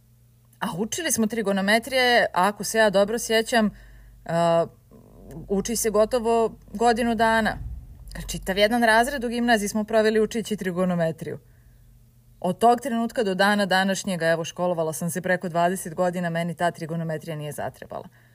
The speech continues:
I ne kažem da je pogrešno što smo je učili,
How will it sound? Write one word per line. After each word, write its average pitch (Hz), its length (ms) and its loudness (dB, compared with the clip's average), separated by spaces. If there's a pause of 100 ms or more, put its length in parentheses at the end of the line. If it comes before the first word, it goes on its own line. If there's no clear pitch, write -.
(1200)
I 185 140 -2
ne 202 200 4
kažem 262 300 0
da 226 60 2
je 220 60 2
pogrešno 240 560 0
što 202 160 -8
smo 202 180 -2
je 196 80 0
učili, 196 400 -4